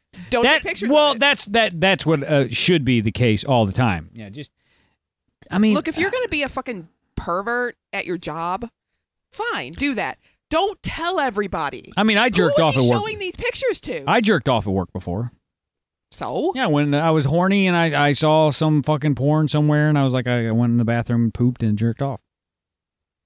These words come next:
Speaker 2: In that order. <laughs> No,
Speaker 1: But
Speaker 2: no,
Speaker 1: no,
Speaker 2: no,
Speaker 1: who
Speaker 2: no,
Speaker 1: is he
Speaker 2: I just
Speaker 1: trying,
Speaker 2: jerked
Speaker 1: who is
Speaker 2: off.
Speaker 1: he showing these pictures to? Like, who is he sending these pictures
Speaker 2: Anthony Weiner. <laughs>
Speaker 1: to? Ah!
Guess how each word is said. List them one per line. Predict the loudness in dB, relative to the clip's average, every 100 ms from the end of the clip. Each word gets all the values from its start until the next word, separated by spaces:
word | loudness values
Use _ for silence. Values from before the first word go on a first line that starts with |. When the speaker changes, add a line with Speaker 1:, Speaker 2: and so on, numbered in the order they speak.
| _ _ -6
Speaker 2:
In | -2
that | 0 0
order. | 0 0 0 -2 -6
<laughs> | 0 0 2 2 2 0 0 -2 -8 -4 -6 -4 -6 -2 -2 -2 -8 -20 -20 -20 _ -10
No, | 0 4 6 6 4
Speaker 1:
But | 4
Speaker 2:
no, | 4 4
Speaker 1:
no, |
Speaker 2:
no, | 4 4 4
Speaker 1:
who | 4
Speaker 2:
no, |
Speaker 1:
is | 4
he |
Speaker 2:
I | 2
just | 0 0
Speaker 1:
trying, | 2 0
Speaker 2:
jerked | 2
Speaker 1:
who |
is | 0
Speaker 2:
off. | 0
Speaker 1:
he |
showing | -4 -6 -6
these | -10
pictures | -10 -8 -6 -6 -8
to? | -16 -18 _ _ -12
Like, | -6
who | 0 0
is | 0
he | -4
sending | -4 -6 -6
these | -6
pictures | -6 0 0
Speaker 2:
Anthony | 2 2 4
Weiner. | 4 4 4 4 4
<laughs> |
Speaker 1:
to? | 4
Ah! | 4 2 2 0 0 0 0 0 0 0 -2 -2 -4 -6 -8 -12